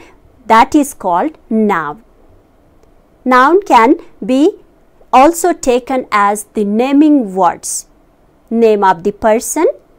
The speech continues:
name of the things, name of the animals, name of the places, et cetera. Do you want to know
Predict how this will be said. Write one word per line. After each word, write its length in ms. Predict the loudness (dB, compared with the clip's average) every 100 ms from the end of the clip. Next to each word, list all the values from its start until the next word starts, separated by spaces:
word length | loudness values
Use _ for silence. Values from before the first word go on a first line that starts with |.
| _
name 260 | -2 0 2
of 240 | 0 -2
the 120 | -6 -8
things, 540 | -2 0 0 0 -10 _ _
name 380 | -4 0 0 0
of 240 | -4 -6
the 180 | -6 -2
animals, 720 | 0 0 0 0 0 -2 -6
name 320 | -4 0 0 0
of 240 | -6 -8
the 80 | -10
places, 760 | -6 -2 -2 -2 -4 -6 -8 -14
et 80 | -14
cetera. 520 | -12 -14 -16 -18 -20 -20 _ -6
Do 80 | -4
you 140 | -2
want 280 | 0 0 0
to 100 | 2
know 380 | 2 2 0 -2